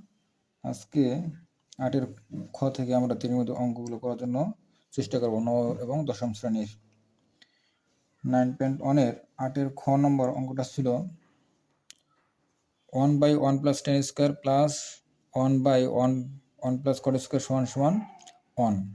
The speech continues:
প্রমাণ করতে হবে। আমরা প্রথমে বাম পক্ষ নিয়ে নিব, এলএসএস, অর্থাৎ লেফট হ্যান্ড সাইড, one by one plus ten square plus one by one plus cot square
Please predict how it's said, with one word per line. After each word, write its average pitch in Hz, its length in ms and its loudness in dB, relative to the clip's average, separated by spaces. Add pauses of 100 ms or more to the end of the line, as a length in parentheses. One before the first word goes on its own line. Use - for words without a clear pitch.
(1120)
প্রমাণ 131 240 4
করতে 143 280 0
হবে। 131 200 4 (1600)
আমরা 139 300 4 (120)
প্রথমে 147 340 4 (720)
বাম 131 200 6
পক্ষ 135 140 0 (100)
নিয়ে 127 160 8
নিব, 113 120 0 (800)
এলএসএস, 120 360 0 (260)
অর্থাৎ 131 300 -2 (280)
লেফট 139 260 2 (160)
হ্যান্ড 127 240 2
সাইড, 123 240 2 (800)
one 139 180 6
by 131 100 6 (140)
one 131 140 4
plus 135 260 2
ten 127 100 2 (140)
square 139 280 2 (100)
plus 120 260 2 (320)
one 131 120 4 (100)
by 131 140 6 (260)
one 123 140 2
plus 123 240 -2
cot 117 120 -4 (140)
square 180 280 0